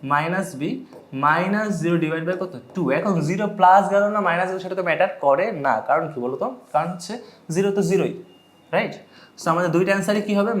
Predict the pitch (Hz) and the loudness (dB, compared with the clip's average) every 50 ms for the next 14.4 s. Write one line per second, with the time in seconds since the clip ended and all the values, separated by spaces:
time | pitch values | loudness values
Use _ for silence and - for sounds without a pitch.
0 | 160 156 147 151 160 170 175 165 147 143 175 190 175 156 151 147 156 156 156 175 | 2 2 0 0 0 0 0 0 -2 -2 -4 -2 -2 -2 -2 -2 -2 -2 -2 -2
1 | 175 175 190 190 190 170 104 - - - - _ _ _ _ _ _ _ _ _ | -2 -2 -2 -4 -4 -6 -6 -6 -10 -20 -20 _ _ _ _ _ _ _ _ _
2 | _ _ _ _ _ _ _ _ _ _ _ _ _ _ _ _ _ _ _ _ | _ _ _ _ _ _ _ _ _ _ _ _ _ _ _ _ _ _ _ _
3 | _ _ _ _ _ _ _ _ _ _ _ _ _ _ _ _ - 127 123 127 | _ _ _ _ _ _ _ _ _ _ _ _ _ _ _ _ -8 -4 -2 0
4 | 131 131 135 135 143 147 131 120 117 120 127 147 185 175 147 131 131 135 135 135 | 0 0 -2 -4 -4 -4 -4 -6 -6 -4 -2 -2 -2 0 -2 0 0 0 0 0
5 | 143 143 143 135 - 190 262 269 - - - - - _ - - 202 156 120 110 | -2 -4 -4 -4 -4 -6 -8 -8 -10 -16 -20 -20 -20 _ -6 -2 -2 0 0 0
6 | 120 143 156 165 180 180 180 175 196 196 196 - 254 254 208 170 147 143 147 151 | 0 0 2 2 2 0 0 0 -2 -2 -2 -2 -2 -2 0 0 0 0 0 -2
7 | 147 151 156 151 151 147 143 139 139 139 160 208 - - - - - - - - | -2 -2 -2 -2 -2 -2 -2 -2 -4 -4 -4 -6 -6 -6 -12 -16 -20 -20 -20 -20
8 | - - - 196 135 120 120 - 220 262 294 - - - - - - 185 190 202 | -16 -6 -4 -2 -2 -2 -2 -2 -2 -2 -2 -4 -12 -16 -18 -10 -6 -2 2 4
9 | 180 170 175 175 170 - - 160 160 160 - - - 156 160 165 175 190 196 196 | 6 6 4 2 -2 -2 2 4 4 4 2 -2 2 4 4 4 4 2 4 4
10 | 185 180 180 180 202 180 165 165 160 165 170 165 175 170 170 185 185 165 175 165 | 2 2 2 2 0 2 2 2 2 2 0 0 0 -4 -4 -6 -2 0 0 0
11 | 175 247 294 - - - - 151 147 156 151 151 190 196 - 202 220 220 214 226 | 0 -2 -4 -6 -10 -12 -12 -10 -8 -8 -6 -6 -6 -4 2 2 2 2 2 -2
12 | 220 185 151 147 190 220 269 269 180 151 143 139 175 - - - - - - - | -2 -2 0 0 2 4 4 4 6 6 4 4 4 0 -2 -6 -12 -16 -20 -16
13 | _ - 170 180 190 160 147 - 185 196 202 185 214 202 208 208 208 220 220 226 | _ -4 -2 0 0 0 0 0 0 0 2 2 2 2 2 2 0 0 -2 -2
14 | 220 233 220 214 220 165 127 | -2 -2 0 2 2 2 0